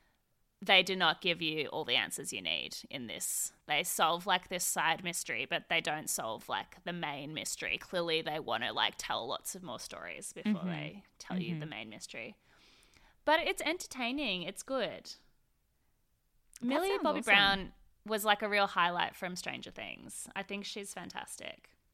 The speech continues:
Speaker 2: Yeah, okay. Yeah, no, I've heard some really great things, but I don't, like, I never really fo-, followed a lot of the Sherlock,
Speaker 1: You don't
Speaker 2: uh,
Speaker 1: have to. Again,
Speaker 2: stuff.
Speaker 1: it's standalone.
Speaker 2: Okay,
Speaker 1: And
Speaker 2: perfect.
Speaker 1: actually, they are getting sued by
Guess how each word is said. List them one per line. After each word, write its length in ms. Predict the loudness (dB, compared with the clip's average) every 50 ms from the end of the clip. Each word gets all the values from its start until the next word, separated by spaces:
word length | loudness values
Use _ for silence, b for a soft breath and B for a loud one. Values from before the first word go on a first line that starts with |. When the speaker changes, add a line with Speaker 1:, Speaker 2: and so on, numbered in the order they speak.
| _ _ _ _ _ _ _ _ _ _ _ _ _
Speaker 2:
Yeah, 380 | -10 -10 -8 -4 -2 0 0 0
okay. 360 | 0 0 0 0 0 2 0 2
Yeah, 140 | 4 4 6
no, 100 | 8 8
I've 120 | 8 6 6
heard 200 | 2 0 0 0
some 260 | 0 2 2 2 0
really 500 | 0 0 2 2 2 2 0 0 -2 -2
great 280 | 0 2 2 2 2 0
things, 260 | -2 -2 -2 -2 -4
but 80 | 0 0
I 60 | 2 4
don't, 300 | 6 6 6 4 4 4
like, 240 | 4 4 4 4
I 40 | 2
never 200 | 2 2 2 0
really 180 | 0 0 0 -2
fo-, 320 | 0 0 2 2 2 0 -2
followed 320 | -2 0 0 2 2 4 2
a 40 | 2
lot 120 | 2 0
of 80 | 0 -2
the 80 | -4 -4
Sherlock, 600 | -2 2 2 4 4 6 6 4 4 4 0 -10 _ B B B B B B B B B B B B
Speaker 1:
You 60 | 4
don't 160 | 6 8 10 10
Speaker 2:
uh, 160 | 10 10 10
Speaker 1:
have 200 | 10 8 8 6
to. 100 | 4 8
Again, 480 | 8 10 10 8 8 8 10 10 10 10
Speaker 2:
stuff. 120 | 8 6 4
Speaker 1:
it's 140 | 4 0 0
standalone. 680 | 0 0 0 0 -2 -2 0 0 -2 -2 -4 -8 -8 -2 2
Speaker 2:
Okay, 380 | 2 2 4 4 2 0 0 0 -4 2 6
Speaker 1:
And 160 | 8 8 10
Speaker 2:
perfect. 180 | 12 10 10 10
Speaker 1:
actually, 800 | 8 4 6 8 8 10 12 12 10 10 8 4 0 -2 -4 -6 -8 -2
they 500 | 4 8 10 10 12 10 8 6 6 4
are 280 | 6 8 8 8 6 4
getting 360 | 2 0 2 2 0 0 -2
sued 640 | -4 -4 -2 0 0 2 2 0 0 -2 -4 -6 -2
by 640 | 0 2 4 4 4 4 2 2 0 -2 -2 -6